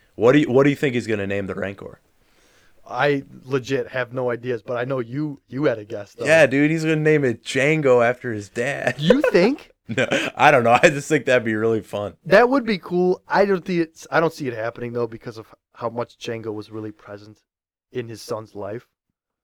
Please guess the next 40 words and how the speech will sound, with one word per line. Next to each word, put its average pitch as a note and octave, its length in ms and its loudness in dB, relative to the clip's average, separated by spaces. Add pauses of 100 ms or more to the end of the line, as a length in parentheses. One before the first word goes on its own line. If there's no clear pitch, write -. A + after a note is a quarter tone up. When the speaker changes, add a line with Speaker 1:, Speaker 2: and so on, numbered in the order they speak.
(300)
Speaker 2:
But, C#4 140 8
I C4+ 80 8
mean, C4 220 4
we B3 100 2
do C#4+ 220 6
get F4+ 160 4
a A#3 40 0
scene C4+ 280 -2
in F#3+ 180 -4
episode F3+ 460 -6
two, G3 300 -8 (260)
and D#3+ 100 0
they're B3 100 4
both, C4+ 280 0
like, G3+ 180 2
buddy-buddy, D#3+ 520 -2
man. G#2+ 260 -8
They're D3 100 0
both F3 320 -2
taking F3+ 300 -6
out D3+ 140 -2
Obi-Wan, D#3 600 -2 (260)
flying C#3+ 320 -4
through D#3+ 160 -2
the C3 160 -2
asteroids. D#3 580 -2
Speaker 1:
<laughs> - 80 -6 (720)
Speaker 2:
Yeah, F3 280 4 (100)
yeah. G3+ 240 6 (220)
Hey, - 340 -2
that - 140 4
was - 100 0
pretty C3 220 -6
good, D#3 200 -2
actually. C3+ 360 -6 (720)
But, D#3+ 260 2
like, F3+ 340 0
I G3+ 80 -2
don't A#2 140 -4
know. G#2+ 260 -10